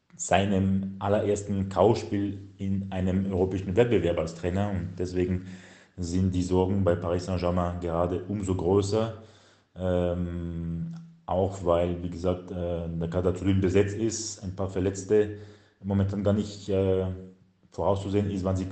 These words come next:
zurückkehren. Also Mbappé, aber auch Mukiele und Kimpembe. Und dazu Spieler, die gar nicht im Rhythmus sind, die zuletzt auch außer Gefecht waren. Neymar, Verratti, Ramos, also eigentlich drei Eckpfeilen dieser Mannschaft, die alles andere als fit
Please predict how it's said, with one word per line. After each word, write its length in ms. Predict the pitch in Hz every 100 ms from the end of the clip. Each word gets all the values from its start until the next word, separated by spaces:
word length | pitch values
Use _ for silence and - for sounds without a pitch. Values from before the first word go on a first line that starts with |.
| -
zurückkehren. 460 | 92 101 - 107
Also 260 | 101 92 82
Mbappé, 480 | 90 87 85 101 104
aber 180 | 92 87
auch 200 | 90 95
Mukiele 600 | 92 95 101 95 95 92
und 120 | 87
Kimpembe. 720 | 87 95 90 98 104 104 101 98
Und 100 | 92
dazu 360 | 85 - 101
Spieler, 320 | 98 104 101
die 120 | 92 95
gar 120 | 104
nicht 160 | 107
im 60 | 104
Rhythmus 340 | 98 101 104
sind, 200 | 98 104
die 100 | 101
zuletzt 440 | 98 104 98 - -
auch 180 | 95 98
außer 220 | 95 95
Gefecht 420 | 95 - 95 92
waren. 360 | 90 95 98 - - - _ _ _ -
Neymar, 640 | 87 95 90 90 95 92
Verratti, 720 | 90 85 90 95 104 98 98 - -
Ramos, 540 | 85 80 90 98 98 95
also 180 | 87 87
eigentlich 360 | 90 98 98
drei 360 | 90 85 92 90 90 - - _ _ -
Eckpfeilen 440 | 98 - 101 98
dieser 200 | 98 95
Mannschaft, 520 | 90 98 101 98 95
die 380 | 90 92 90 -
alles 240 | 90 95 95
andere 320 | 98 92 92
als 200 | 90 -
fit 260 | 117 -